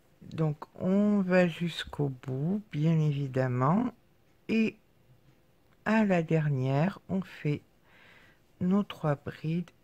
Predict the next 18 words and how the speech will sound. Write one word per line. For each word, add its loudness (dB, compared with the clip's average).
Une, 0
deux, 0
trois, -2
une 2
maille 4
en 2
l'air 0
et -4
trois -6
brides. -4
Euh, 8
pardon, -2
<laughs> -2
et, -2
et -2
une 0
bride. -4
Voilà. 2